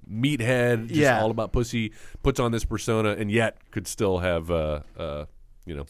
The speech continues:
Speaker 1: not popped his cherry yet,
Speaker 2: Yeah,
Speaker 1: as
Speaker 2: no.
Speaker 1: they say.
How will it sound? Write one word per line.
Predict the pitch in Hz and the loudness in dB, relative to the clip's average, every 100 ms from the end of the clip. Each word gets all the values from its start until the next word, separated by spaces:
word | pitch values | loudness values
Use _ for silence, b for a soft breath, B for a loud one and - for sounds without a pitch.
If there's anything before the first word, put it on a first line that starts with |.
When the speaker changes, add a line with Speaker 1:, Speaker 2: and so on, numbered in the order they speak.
| - - - | -16 -20 -12
Speaker 1:
not | 92 85 - | -8 -6 -2
popped | - 80 | -2 -2
his | 82 - | -8 -8
cherry | - 80 71 | -4 -4 -4
yet, | 69 | -2
Speaker 2:
Yeah, | 107 110 | 0 0
Speaker 1:
as | - 82 | -2 -2
Speaker 2:
no. | 87 | -2
Speaker 1:
they | 71 | -4
say. | 71 | -8